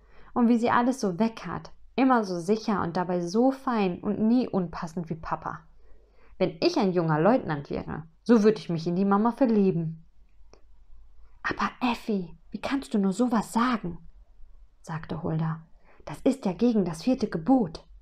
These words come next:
Unsinn. Wie kann das gegen das vierte Gebot sein? Ich glaube, Mama würde sich freuen, wenn sie wüsste, dass ich sowas gesagt habe. Kann schon sein, unterbrach hierauf Hertha.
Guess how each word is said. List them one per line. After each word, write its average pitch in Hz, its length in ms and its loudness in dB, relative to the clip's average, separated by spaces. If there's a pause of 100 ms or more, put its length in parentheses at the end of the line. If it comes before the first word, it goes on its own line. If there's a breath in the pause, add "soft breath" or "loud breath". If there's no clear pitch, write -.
(1500)
Unsinn. 175 640 2 (440 soft breath)
Wie 185 120 -2
kann 165 180 0
das 262 220 4
gegen 226 240 4
das 196 160 0
vierte 175 240 0
Gebot 160 440 2
sein? 151 360 -4 (480 soft breath)
Ich 320 200 -4
glaube, 175 540 0
Mama 254 320 4
würde 156 180 -2
sich - 200 -12
freuen, 151 420 -2
wenn 147 140 -4
sie 160 160 -6
wüsste, - 240 -8
dass - 220 -8
ich 156 120 -14
sowas 156 320 -10
gesagt 147 480 -6
habe. - 340 -14 (1040)
Kann 170 260 -2
schon 226 240 0
sein, 202 480 0 (120)
unterbrach 165 480 -6
hierauf 160 360 -4
Hertha. 160 420 -6